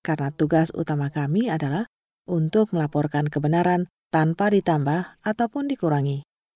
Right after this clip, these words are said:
Namun, akhir-akhir ini sepertinya ada isu sensor berlebihan yang dilakukan oleh Lembaga Sensor Indonesia.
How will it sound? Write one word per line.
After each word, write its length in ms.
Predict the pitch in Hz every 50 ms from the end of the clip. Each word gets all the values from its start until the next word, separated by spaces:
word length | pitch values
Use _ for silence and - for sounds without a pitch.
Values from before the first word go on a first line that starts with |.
| _ _ _ _ _ _ _ _ _ _ _ _ _ _ _ _ _ -
Namun, 440 | 254 254 277 302 320 320 311 320 311
akhir-akhir 640 | - 202 190 - 185 180 - - 156 156 170 165
ini 360 | - - 170 190 208 226 233 226
sepertinya 480 | 214 - - 156 - 151 151 165 180 170
ada 160 | 151 165 165
isu 320 | - - 160 - 170 160 156
sensor 400 | 185 170 170 165 - 190 185 175
berlebihan 640 | 175 - - 156 156 160 160 156 156 160 190 214
yang 160 | 214 208 196 180
dilakukan 520 | 165 156 147 147 156 147 - 160 160 156
oleh 240 | - 113 147 147 143 147
Lembaga 640 | 151 151 147 147 156 160 160 160 165 160 156 160
Sensor 600 | 165 - - 151 143 147 - - 143 147 151 - -
Indonesia. 640 | - 143 139 135 139 139 139 143 - - 78 - 143